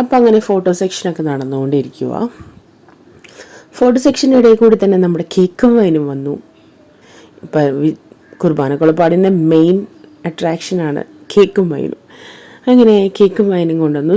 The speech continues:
സൂപ്പറായിരുന്നു. ആൻറ്റിയുടെയൊക്കെ വൈനായിരുന്നു, സൂപ്പറായിരുന്നു. കണ്ടോ, ഇതാണ് ഞാൻ പറഞ്ഞ വീടിൻ്റെ സൈഡിൽ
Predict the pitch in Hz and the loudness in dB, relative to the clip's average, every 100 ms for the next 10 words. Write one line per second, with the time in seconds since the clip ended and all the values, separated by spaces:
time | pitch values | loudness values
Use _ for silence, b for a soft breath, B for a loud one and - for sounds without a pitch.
0 | 208 185 160 - 156 127 131 151 131 135 | 0 -2 -2 -2 -2 -2 -4 -4 -4 0
1 | 156 151 147 139 139 135 139 127 131 160 | 0 0 -4 -4 -4 -4 -2 -4 -4 -6
2 | 143 131 - 143 123 127 185 B B B | -8 -14 -8 -6 -6 -6 -10 B B B
3 | B - 262 196 214 214 196 190 175 175 | B 0 4 4 4 4 4 2 0 -2
4 | 147 151 151 147 156 160 147 135 139 | -2 0 0 0 -2 -2 -4 -6 -6